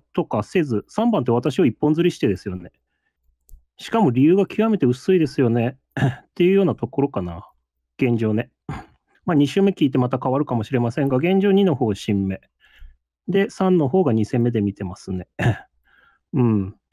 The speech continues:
で、三の視点っていうのが九一でなくて、えーと、私を一本釣りしたっていうのが分かんないんですよ。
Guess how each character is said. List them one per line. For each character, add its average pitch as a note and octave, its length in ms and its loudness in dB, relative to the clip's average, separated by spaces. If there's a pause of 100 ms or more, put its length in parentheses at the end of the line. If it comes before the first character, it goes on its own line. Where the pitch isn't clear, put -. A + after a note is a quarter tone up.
(160)
で、 D3 120 2
三 B3 240 0
の D#4+ 100 4
視 - 80 -12
点 D#4 140 4
っ - 20 4
て D4+ 100 -6
い - 80 -20
う - 60 -2
の A#3 80 4
が C3+ 280 0
九 C4+ 280 2
一 C4 180 0
で C4+ 120 2
な C4+ 100 0
く - 100 -16
て、 D#3 520 0
え E3+ 140 2
ー E3 40 -2
と、 F3+ 100 0
私 F3 280 0
を G#3 80 4
一 G3 60 2
本 G#3 200 0
釣 G#3 100 0
り G#3 60 2
し - 80 -8
た F#3+ 120 0
っ G3 40 -6
て - 240 -6
い B3 60 4
う B3+ 40 4
の A3+ 80 2
が C3+ 80 0
分 G#2+ 120 0
か C3+ 120 -2
ん B2 60 0
な G#2+ 80 -2
い F#2 40 -6
ん F2+ 40 -10
で F2+ 60 -12
す - 80 -12
よ。 - 120 -14